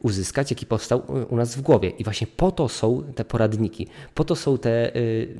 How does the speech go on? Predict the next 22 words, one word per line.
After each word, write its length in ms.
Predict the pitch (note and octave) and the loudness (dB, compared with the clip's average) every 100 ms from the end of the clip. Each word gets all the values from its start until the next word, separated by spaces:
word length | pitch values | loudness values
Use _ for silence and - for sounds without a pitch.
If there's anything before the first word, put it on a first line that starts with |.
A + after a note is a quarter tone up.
| B2 | -6
zasady 440 | A#2+ A#2 - B2 A2+ | -2 0 0 0 0
fotograficzne, 800 | G#2+ G#2+ G2 - G#2 - D3+ - - - - | 0 -2 -4 -4 -6 0 0 0 -8 -8 -2
po 100 | C#3 | 2
to 160 | C#3+ | 4
jest 400 | B2 G#2 - - | 4 2 -4 -6
cała 280 | - G#2+ F2+ | -2 0 0
wiedza, 440 | F#2+ F#2+ F#2 A2+ F3+ - - A2+ | 0 0 2 -2 -4 -10 -6 2
żeby 180 | A2+ | 2
z 80 | G#2+ | 4
niej 140 | A#2+ B2 | 2 0
później 300 | A#2+ A#2 G#2+ | 0 0 -2
skorzystać, 680 | - A2 G2+ F#2 C3 - - | -2 -2 0 -2 -4 -6 -2
ale 160 | G#2 | -2
po 140 | - G2+ | -2 -4
swojemu 580 | - - G#2+ A#2 A#2 G#2 | -4 -4 2 4 4 0
pokazać 480 | G2+ G#2 F#2+ F#2 | -2 -2 -2 -4
świat, 520 | - - - E2 - - _ _ | -8 -8 -4 -4 -6 -20 _ _
po 100 | A#2+ | -6
swojemu 480 | - - A#2 C3 A#2 | -4 0 4 4 2
pokazać 360 | - A2 G2+ G2 | 0 0 2 0
daną 260 | G2+ G2+ | 0 -2
scenę. 400 | - - G2+ F2+ | -2 -2 0 -2